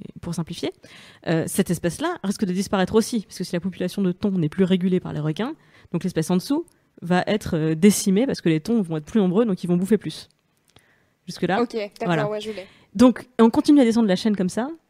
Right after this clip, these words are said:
Speaker 1: Si on enlève le requin, ça perturbe, c'est comme des dominos qui s'écroulent, en fait. Ça perturbe, euh, les maillons les uns après les autres. Il y en a qui vont, euh, exploser en population et d'autres qui vont disparaître ou être menacés, être très, très stressés, euh, en termes de reproduction, et cetera, parce qu'ils vont être beaucoup plus, euh, beaucoup plus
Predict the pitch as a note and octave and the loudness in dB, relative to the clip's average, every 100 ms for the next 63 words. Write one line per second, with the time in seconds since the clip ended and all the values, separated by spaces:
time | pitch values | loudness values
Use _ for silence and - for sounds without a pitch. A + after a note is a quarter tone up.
0 | _ _ _ _ - A3+ G#3+ A#3+ G#3+ F#3+ | _ _ _ _ 0 4 8 8 8 4
1 | F#3 B3+ D4 F#3+ F#3+ - C#4 A#3 C#4 C4+ | 2 0 -2 -2 -2 -2 -2 0 2 2
2 | B3+ B3 B3+ A#3 A3+ A3+ G#3+ F3 - - | 4 4 2 0 -4 -2 -2 -2 -6 -6
3 | G3 A#3 - C#4 B3 F3+ - - _ F#3+ | -4 -2 -2 0 0 0 -4 -20 _ 2
4 | F3+ F#3 G#3+ A3 B3 A#3 G#3+ G#3 A3 G3+ | 4 6 6 4 4 4 4 2 0 0
5 | D#3+ - F3 G3 - F3+ F3+ E3+ _ _ | 0 -2 -2 -2 -2 -2 -2 -4 _ _
6 | - D#3 - - - - G2 - - - | -12 -10 -10 -12 -12 -12 -12 -8 -8 4
7 | A3+ G#3 A3 F3 F3+ E3 F3+ D4 E4+ A#3 | 4 4 0 -4 -8 -8 -6 -4 -2 -2
8 | B3+ - G#3+ A3+ G#3+ G3 F3+ F#3 C4 - | -4 -6 -2 0 -2 -6 -8 -6 -6 -8
9 | F#3+ F3 E3+ - E3+ E3 E3+ A#3 A#3+ - | -4 -2 -2 -4 -4 -4 -6 -6 -8 -12
10 | - - F3 - F3+ - G#3+ A#3 - A3+ | -20 -12 -10 -8 -2 -2 2 0 2 0
11 | - A#3 G#3+ E3 D#3+ - - F3+ F3+ F3+ | 2 0 0 -2 -6 -10 -12 -8 -6 -2
12 | F#3 F3+ F#3 - G3 E3+ F3+ C4 A#3+ - | -2 -2 -4 -6 -6 -6 -6 -6 -8 -8
13 | C#4 A3 F#3+ G3 - F3 F#3+ F3+ G3 E3 | -4 -4 -4 -6 -6 -6 -6 -8 -8 -8
14 | E3 F3+ | -8 -14